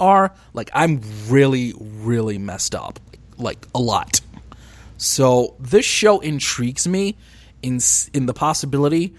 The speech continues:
of seeing these young girls having to go through some horribly perilous situations after the end of the world. I'm, I'm hoping for monsters and death and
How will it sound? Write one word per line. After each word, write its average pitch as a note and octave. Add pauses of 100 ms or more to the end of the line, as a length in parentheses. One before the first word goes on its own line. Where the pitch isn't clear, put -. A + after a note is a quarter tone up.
(340)
of A#2+
seeing D3
these B2+ (220)
young A#2+
girls C3+ (440)
having B2+
to B2
go A#2
through A2 (280)
some G#2
horribly D#3
perilous C3
situations A2 (520)
after A#2+
the A2
end G#2
of G2
the G#2
world. - (280)
I'm, G2+
I'm G#2
hoping A#2
for F#2+ (440)
monsters D3+
and G#2+
death C#3 (560)
and G2+